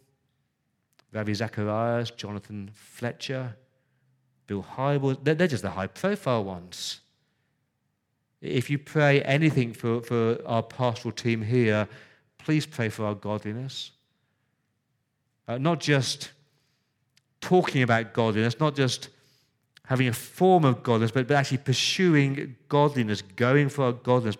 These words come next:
And please, please pray for that. Uh, and I hope you understand that your godliness,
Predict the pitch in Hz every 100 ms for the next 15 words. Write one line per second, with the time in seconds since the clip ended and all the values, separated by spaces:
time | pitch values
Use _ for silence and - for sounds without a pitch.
0 | - 131 131 135 - 165 156 156 123 110
1 | - 104 - 95 110 - _ _ _ _
2 | _ _ _ _ _ _ _ _ _ _
3 | _ _ _ _ _ _ _ _ - -
4 | - 156 156 156 156 147 180 185 160 147
5 | 147 135 127 123 139 156 143 - 143 143
6 | 117 101 92 - -